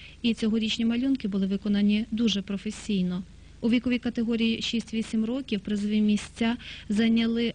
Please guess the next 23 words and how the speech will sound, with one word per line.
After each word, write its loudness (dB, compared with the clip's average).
роботи 0
Юлії 2
Антонюк, 2
Анастасії 0
Ісюк, -4
Софії -2
Шворак. -6
Крім 2
того, -2
наймолодшим 0
художникам -4
організатори 0
конкурсу... 0
Представники 0
ковельських -4
міських -2
політичних -2
організацій 0
"Собор", -2
"Батьківщина", -2
"Український 0
народний 0
рух" -2